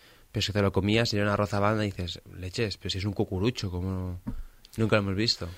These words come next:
Y lo que me dijo el, el, el, el, el jefe de los jurados me dijo, "Es que nunca lo hemos visto". Entonces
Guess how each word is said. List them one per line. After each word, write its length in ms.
Y 40
lo 120
que 80
me 80
dijo 340
el, 320
el, 260
el, 220
el, 180
el 160
jefe 380
de 240
los 260
jurados 320
me 80
dijo, 400
"Es 100
que 100
nunca 220
lo 60
hemos 160
visto". 340
Entonces 640